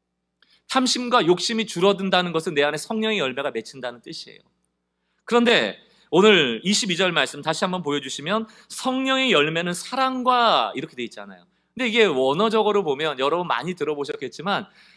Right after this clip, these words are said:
아홉 가지로 되어 있지는 않고 사랑이 단수로 되어 있단 말이죠.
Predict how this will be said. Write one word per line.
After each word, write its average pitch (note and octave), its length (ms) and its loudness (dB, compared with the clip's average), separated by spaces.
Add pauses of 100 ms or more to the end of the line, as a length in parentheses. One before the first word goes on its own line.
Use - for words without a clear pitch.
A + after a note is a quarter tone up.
(520)
아홉 E3+ 440 4
가지로 B3 380 2
되어 D#3+ 200 2
있지는 D#3+ 280 -4
않고 C3 220 -4
사랑이 C#4 600 -4
단수로 F3 440 -6
되어 F#3 120 -4
있단 B2+ 240 -10
말이죠. G2 380 -18